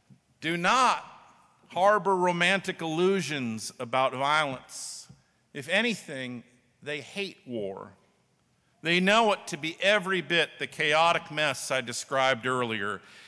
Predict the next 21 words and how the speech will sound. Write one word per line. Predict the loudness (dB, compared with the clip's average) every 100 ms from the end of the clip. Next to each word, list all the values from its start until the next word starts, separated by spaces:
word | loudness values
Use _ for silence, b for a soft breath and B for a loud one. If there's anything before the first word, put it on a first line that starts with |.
| B -2
and | -2 0
yet | 2 0 0 -6
they | 0
are | 0 0
simultaneously | -6 -6 -6 -6 -8 -8 -6 -4 -4 -6 -6 -8
committed | -8 -8 -6 0 0 0 -4 B B B B
to | -6 -6
protecting | -2 -4 -4 0 0 0 -6 -4 -4
the | -6
innocent | -2 -2 -2 -2 -4 -4 -10 -20 B B -10
and | -8
to | -6
serving | -6 -2 2 2 2 -4 -6 -8
in | -10 -10
conflicted | -8 -8 -8 -4 -4 -4 -14 -12
circumstances | -8 -2 -2 -2 -8 -8 -6 -4 -4 -8 -8 -8 -14 b b b -8
with | -6 -6 -4
dignity, | -4 -2 -4 -4 -10 -12 _ _ _ _ _ _
integrity, | -8 -8 0 0 0 -6 -8 -12 -16 -20 _ _ _ _ _
and | -10 -8 -4
honor. | 0 0 -2 -10